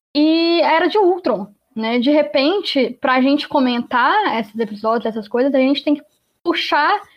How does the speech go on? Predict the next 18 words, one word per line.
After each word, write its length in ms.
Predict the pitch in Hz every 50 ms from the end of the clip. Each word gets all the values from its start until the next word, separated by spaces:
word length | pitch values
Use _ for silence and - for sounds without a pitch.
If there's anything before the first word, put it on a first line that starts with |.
| _ _ _ _
coisas 500 | - 320 294 277 285 277 247 262 254 269
lá 320 | 262 262 254 262 269 320
da 100 | 294 320
Era 160 | 320 311 302
de 160 | 269 226 247 262
Ultron, 420 | 294 320 359 359 - 285 247 240
lembranças 640 | 233 233 226 226 220 247 262 302 349 - - 247 208
da 80 | 214
Era 200 | 226 226 233 233
de 120 | 214 208 226
Ultron, 300 | 254 294 294 - 269 233
lembranças 560 | 233 220 220 214 226 247 294 320 320 302 226
dos 160 | 226 233 202
dois 180 | 220 240 254 254
primeiros 300 | - 220 226 240 240 -
filmes 160 | 240 214 208
do 80 | 220 214
Thor, 380 | - - 220 214 240 285 311